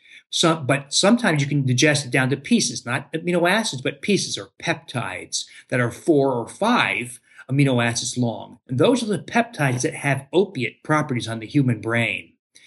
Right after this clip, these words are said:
Wheat germ gluten is completely i-, indigestible. It remains intact, and it passes through from mouth to toilet intact, but in its course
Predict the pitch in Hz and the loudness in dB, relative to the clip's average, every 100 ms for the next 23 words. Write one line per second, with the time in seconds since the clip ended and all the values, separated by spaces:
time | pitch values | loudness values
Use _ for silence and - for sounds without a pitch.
0 | - - - - 175 165 165 165 135 151 | -20 -20 -6 0 0 4 4 4 4 2
1 | 254 143 117 - 123 - 214 302 170 123 | 2 0 -4 -2 -4 0 0 2 0 -2
2 | - 135 127 123 113 110 113 110 - 110 | -6 -8 -4 -2 -2 0 0 -2 -8 -6
3 | 123 139 143 120 120 156 147 98 - - | 0 2 2 2 -2 -2 -2 -2 -8 -20
4 | - - 123 123 139 127 123 120 - 180 | -20 -12 -12 -4 -2 0 0 -2 -4 0
5 | 175 - 113 117 127 127 - - 123 - | 0 0 -6 -2 0 -2 -6 -12 -8 -2
6 | 247 147 120 - _ - - 131 127 190 | 0 0 -2 -6 _ -20 -6 -2 -2 0
7 | 185 127 127 - - _ 139 143 147 143 | 2 0 -2 -14 -20 _ -4 0 0 0
8 | - - 180 127 - - | -4 -4 -2 0 -2 -4